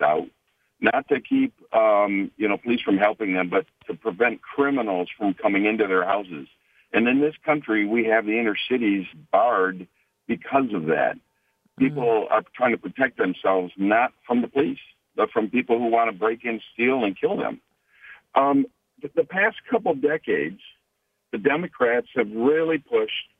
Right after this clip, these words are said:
Speaker 1: government subsidized hou-, housing into so many different parts of the country where non-Democrats don't have a stronghold.
Speaker 2: Mm-hmm.
Speaker 1: And what's gonna result is these illegal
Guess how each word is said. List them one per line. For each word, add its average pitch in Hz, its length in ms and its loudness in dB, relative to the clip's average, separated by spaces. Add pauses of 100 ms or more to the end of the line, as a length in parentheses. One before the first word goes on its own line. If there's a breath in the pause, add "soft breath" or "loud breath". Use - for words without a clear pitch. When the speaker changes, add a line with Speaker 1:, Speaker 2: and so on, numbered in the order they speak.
(140)
Speaker 1:
government 127 380 0 (120)
subsidized 113 580 0
hou-, 104 240 2 (140)
housing 98 540 0
into 117 320 2 (100)
so 143 100 0
many 135 220 2
different 107 380 -2
parts 113 280 0
of 101 120 -4
the 95 80 -6
country 107 440 0
where 95 280 4 (320 soft breath)
non-Democrats 110 1000 0 (120)
don't 101 200 0
have 101 220 2
a 92 100 0
stronghold. 127 720 0 (380)
Speaker 2:
Mm-hmm. 196 300 -6
Speaker 1:
And 110 120 2
what's - 240 2 (420)
gonna 139 160 2
result 123 600 0 (180)
is 117 240 -4
these 120 220 2 (140)
illegal 156 540 0